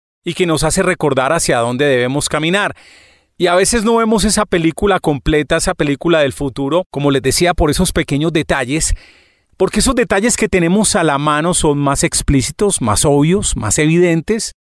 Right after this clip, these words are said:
Entonces nos concentramos en el día a día, o en lo que va a pasar esta semana, o en el mes, no en esa película completa que es tan importante.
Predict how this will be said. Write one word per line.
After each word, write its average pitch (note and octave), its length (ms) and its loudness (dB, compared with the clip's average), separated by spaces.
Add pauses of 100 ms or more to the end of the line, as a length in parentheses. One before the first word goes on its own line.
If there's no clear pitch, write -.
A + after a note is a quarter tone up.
Entonces F3+ 460 0
nos G#3 180 0
concentramos D#3+ 760 0
en D#3+ 80 0
el C3+ 160 0
día F3 220 2
a G3+ 40 4
día, E3 300 2
o C#3+ 240 -2
en D#3+ 100 0
lo D#3+ 80 4
que D#3+ 160 -2
va D3+ 80 0
a D#3 60 -2
pasar F#3 260 0
esta F3+ 200 -2
semana, F#3 440 0
o B2+ 100 -6
en C#3+ 60 -2
el D#3+ 100 0
mes, G3+ 380 -2 (360)
no E3 180 2
en G3 80 2
esa F#3 180 0
película D3+ 420 -2
completa C#3 460 -4
que C#3 140 -6
es B2+ 100 -6
tan C#3 160 -4
importante. A2 640 -8